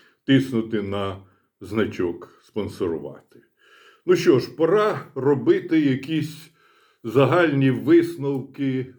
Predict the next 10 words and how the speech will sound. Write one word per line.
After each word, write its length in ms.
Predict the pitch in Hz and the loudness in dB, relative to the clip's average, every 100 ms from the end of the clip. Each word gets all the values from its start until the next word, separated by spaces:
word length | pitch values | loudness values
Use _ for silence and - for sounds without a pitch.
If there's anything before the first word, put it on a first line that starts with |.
| _ | _
із, 600 | - 110 110 - - - | -8 -4 -4 -6 -16 -4
е, 440 | 107 104 101 98 95 95 - - - - _ - | 0 2 4 4 2 -6 -20 -20 -20 -20 _ -10
е, 480 | 101 98 95 92 92 - _ _ _ _ | -4 -2 -2 -2 -4 -10 _ _ _ _
цих, 540 | 160 156 135 - - | 6 6 4 -6 -2
е, 460 | 120 110 107 104 101 101 _ _ _ _ _ _ - | 0 0 0 0 -2 -6 _ _ _ _ _ _ 0
таємних 880 | 135 139 165 143 120 110 107 107 123 | 2 6 6 4 0 -2 -4 -6 -6
угод 640 | 104 107 147 107 85 82 104 98 | -4 0 2 0 -4 -8 -4 -4
Молотова-Ріббентропа, 1900 | 101 117 139 127 120 120 113 123 117 120 107 117 113 143 180 160 - 101 104 | -2 0 2 4 0 0 0 2 2 0 2 0 0 2 2 2 -2 -4 -4
ні, 260 | 117 113 98 | -4 -2 -4
тобто, 640 | 101 101 - 101 95 90 | -4 -6 -2 -2 -2 -4